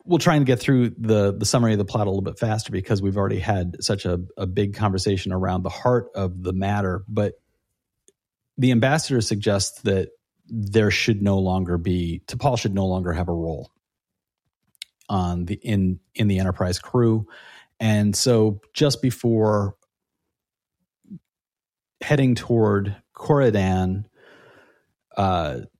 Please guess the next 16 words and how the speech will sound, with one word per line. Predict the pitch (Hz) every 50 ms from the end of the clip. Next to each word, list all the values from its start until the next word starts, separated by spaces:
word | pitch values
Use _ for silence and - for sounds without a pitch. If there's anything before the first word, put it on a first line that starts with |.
| _ _ _ _ _
the | - 120
captain | - 147 147 135 - - 123
receives | 113 110 - 120 110 101 104
word | 104 98 92 90
from | - 98
Forrest, | 90 - 101 95 90 90 87 - - - - - - _ _ _ _ _ _ _ _ _ _ -
T'Pol | - 120 - 117 104 101 98
is | 87
going | - 98 92 92 87
to | 87
be | 85 90 87 87
recalled. | 90 90 - - - 82 - -
She's | - - 95
gonna | - 95 92
be | 85
reassigned. | 85 87 82 87 - - - 73 - - - 104 -